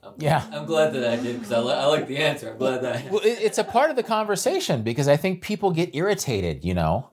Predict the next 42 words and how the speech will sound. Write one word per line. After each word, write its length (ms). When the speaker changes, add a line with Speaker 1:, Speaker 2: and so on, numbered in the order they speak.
Speaker 2:
um, 180
and, 200
and 120
people 320
were 240
irritated. 720
You 80
know, 80
The 100
Beach, 680
um, 460
was, 240
as 220
a 40
novel, 280
was 180
written 240
in 100
the 60
ninety, 380
in 200
ninety-six, 540
and 80
it 300
was 180
made 240
in 80
a 140
movie 260
that 120
came 200
out 100
in 100
two 180
thousand, 400
and 100
it 120
is 120
about 500
douchey 360
white 360
people 580